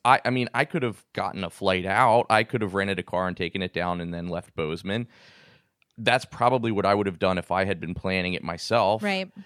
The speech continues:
Speaker 1: It's just the easier way to do it. And, um,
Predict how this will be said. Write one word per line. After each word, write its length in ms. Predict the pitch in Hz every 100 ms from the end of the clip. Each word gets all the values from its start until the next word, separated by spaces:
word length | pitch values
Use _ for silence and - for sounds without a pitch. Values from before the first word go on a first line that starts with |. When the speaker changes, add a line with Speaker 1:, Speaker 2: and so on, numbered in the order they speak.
| _
Speaker 1:
It's 200 | - 202
just 280 | - 127 -
the 200 | 110 -
easier 460 | 110 107 101 98 98
way 220 | 95 92
to 80 | 90
do 300 | 82 151 117
it. 200 | 90 - -
And, 400 | 101 98 101 95
um, 480 | 98 90 90 90